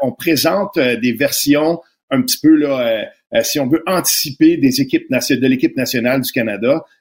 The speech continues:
Et, euh, on y voit parfois un joueur, des fois pas. Euh, le gardien de but du Canadien, Samuel Montembeault, est pa-, est, est, est considéré parmi l'élite.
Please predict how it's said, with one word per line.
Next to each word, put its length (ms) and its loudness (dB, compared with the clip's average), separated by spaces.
Et, 280 4
euh, 460 2
on 140 2
y 80 0
voit 460 2
parfois 500 2
un 180 4
joueur, 400 0
des 120 0
fois 320 -2
pas. 220 2
Euh, 160 2
le 120 2
gardien 360 2
de 40 2
but 160 -2
du 80 -12
Canadien, 440 0
Samuel 380 0
Montembeault, 540 2
est 20 0
pa-, 220 -2
est, 80 -2
est, 340 -2
est 80 -8
considéré 520 -2
parmi 300 2
l'élite. 400 2